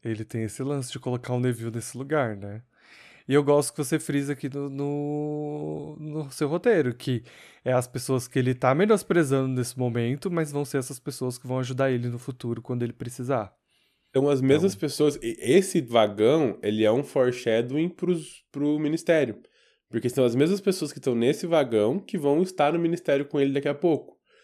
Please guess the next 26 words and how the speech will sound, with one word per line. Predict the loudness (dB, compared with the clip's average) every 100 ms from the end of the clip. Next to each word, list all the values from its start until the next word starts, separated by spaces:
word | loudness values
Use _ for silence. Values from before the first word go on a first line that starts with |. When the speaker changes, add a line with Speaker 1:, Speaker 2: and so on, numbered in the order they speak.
| _ _ _ -2
Speaker 2:
E | 4
aí | 6 6
tem | 6 6
um | 4
ponto | 2 0 0 -2
muito | 0 2 0 0
interessante, | 2 4 2 0 2 2 -2 -4 -8 -8 _ _ _ _
que | -6 4 6
é | 6 4 -2 _ _ _ _ _ _ _ _ _ _
quem | -2 0
vai | 2 2
ajudar | 4 4 2 4 6
o | 6 4 2
Harry | 2 4 4 0 0
a | -2
superar | -2 -6 -6 -2 2 4 6 6 4 0
a | -6
chatice | -6 -10 -6 -6 -4
que | 0 0
ele | 2
tem | 0
nesse | 0 -2 -4
episo-, | -6 -10 -4
nesse | -6 -4
que | -4
livro, | -4 -4 -6 -12